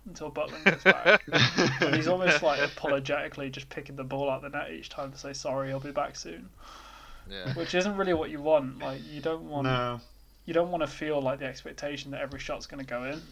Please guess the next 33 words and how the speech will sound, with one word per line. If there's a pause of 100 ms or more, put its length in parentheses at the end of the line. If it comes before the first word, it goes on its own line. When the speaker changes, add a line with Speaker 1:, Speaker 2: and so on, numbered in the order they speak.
(600)
Speaker 3:
Yeah. (480)
Speaker 1:
Which
Speaker 2:
Mm.
Speaker 1:
it
is
at
the
moment. (840)
<laughs> (1040)
Um, (360)
and
on
the
Hughes
out
thing,
no,
not
yet. (720)
Give
it
at
least
the
six
games
to
see
if
we
get
a
win,